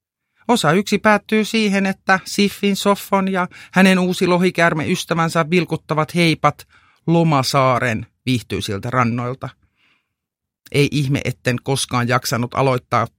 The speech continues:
toista osaa, kun en keksinyt saarelle muuta nimeä kuin sen ainoan syyn, miksi se edes oli koko kirjassa. En selvästikään ollut pullollani ideoita.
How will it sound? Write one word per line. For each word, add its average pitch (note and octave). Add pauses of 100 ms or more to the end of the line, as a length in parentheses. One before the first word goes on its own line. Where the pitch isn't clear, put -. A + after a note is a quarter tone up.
(140)
toista C3+
osaa, B2 (520)
kun D#3
en C#3+
keksinyt D3
saarelle C#3
muuta C#3
nimeä C#3
kuin D#3+
sen D3
ainoan D#3
syyn, D3
miksi C#3+
se C#3
edes C3
oli D3+
koko -
kirjassa. B2 (960)
En C#3+
selvästikään B2+
ollut B2+
pullollani B2+
ideoita. B2